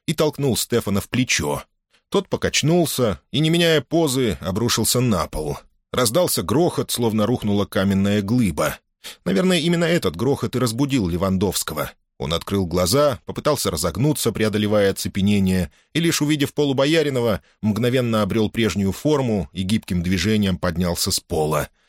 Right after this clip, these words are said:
«Э, простите, Григорий Матвеевич», проговорил он глухим, словно из каменного колодца, голосом. «Я все думал, думал. Сам не заметил, как заснул.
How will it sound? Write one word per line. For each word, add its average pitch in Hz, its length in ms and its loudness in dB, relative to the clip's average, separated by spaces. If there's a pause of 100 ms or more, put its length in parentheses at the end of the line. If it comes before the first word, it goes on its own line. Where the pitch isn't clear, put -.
(560)
«Э, 101 320 -12
простите, 127 560 0
Григорий 120 460 0
Матвеевич», 123 800 0 (200)
проговорил 92 400 0
он 90 160 0
глухим, 101 400 0
словно 92 300 0
из 90 140 -2
каменного 90 420 -2
колодца, 95 480 -2
голосом. 80 680 -4 (680)
«Я 113 400 -2
все 131 280 2
думал, 113 440 0
думал. 92 520 0 (800)
Сам 147 360 2
не 139 80 0
заметил, 143 420 0
как 113 200 -2
заснул. 120 600 0